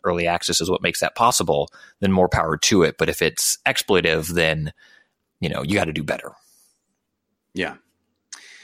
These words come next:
Speaker 2: All right, Christian, what is your story of the week?
Speaker 1: Uh, <laughs> I kind of, oh man, no. Well, yeah, let's do it. Because of early access and, um, Shenmue three, which we were all asked to, to pay for <laughs>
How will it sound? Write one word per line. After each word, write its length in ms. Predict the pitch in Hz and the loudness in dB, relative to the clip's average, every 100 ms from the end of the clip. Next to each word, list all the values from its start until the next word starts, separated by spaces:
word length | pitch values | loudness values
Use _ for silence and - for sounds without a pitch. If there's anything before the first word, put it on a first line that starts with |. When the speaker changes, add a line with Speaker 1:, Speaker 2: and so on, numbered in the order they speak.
| - _ _ _ | -20 _ _ _
Speaker 2:
All 60 | 285 | 0
right, 80 | - | 2
Christian, 240 | 151 170 | 2 2
what 140 | 165 165 | 2 2
is 120 | 147 | 2
your 140 | 180 | 0
story 300 | 156 - 82 | 0 2 2
of 60 | 76 | 2
the 80 | 71 | -6
week? 360 | 69 - - - | -10 -14 -16 -2
Speaker 1:
Uh, 560 | 107 113 113 113 113 113 | 2 4 4 4 4 2
<laughs> 920 | - 139 - 135 123 139 104 143 95 165 190 202 170 - | 0 -4 0 -2 0 -2 -4 -6 -6 -4 -2 -2 -4 -2
I 100 | 131 | -2
kind 300 | - 165 165 | 0 0 2
of, 300 | 156 127 - 101 | 0 -2 -8 -6
oh 200 | 98 87 | -4 -4
man, 600 | 87 90 92 90 92 - - | -4 -2 -2 -2 -4 -10 -10
no. 580 | 80 76 71 73 92 - - | -6 -4 -4 -2 -4 -6 2
Well, 500 | 131 135 127 123 110 | 6 8 8 6 2
yeah, 260 | 87 82 85 | 0 2 4
let's 220 | 110 - | 4 2
do 180 | 76 73 | 0 0
it. 180 | 80 - - - _ - | -2 -6 -12 -14 _ -2
Because 400 | 127 - 127 131 | 0 2 4 4
of 140 | 113 | 4
early 300 | 101 101 95 | 6 6 6
access 600 | 90 90 - 87 85 - - | 2 0 0 2 2 -2 -4
and, 340 | 82 82 85 | -2 -2 -2
um, 460 | 82 76 67 71 - _ _ | -2 -2 -4 -12 -14 _ _
Shenmue 440 | - - 98 90 80 | -4 0 2 2 2
three, 420 | - 101 90 87 | 0 2 2 2
which 240 | - 85 | -2 -4
we 80 | 85 | 0
were 160 | 85 82 | 0 2
all 140 | 82 | 2
asked 480 | 82 82 - - - | 2 0 -4 -8 -6
to, 320 | - 87 87 - | -4 -4 -4 -6
to 80 | |
pay 240 | 92 92 87 | -4 0 0
for 400 | - 90 87 92 | 0 0 2 2
<laughs> 360 | - - - | 2 -2 -2